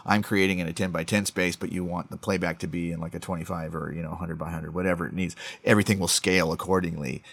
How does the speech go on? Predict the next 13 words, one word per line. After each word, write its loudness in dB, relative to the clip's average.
'cause -2
it's, -4
it -4
knows 0
that, -8
you -4
know, -8
based 0
upon -6
whatever, -4
you -8
know, -8
it, -14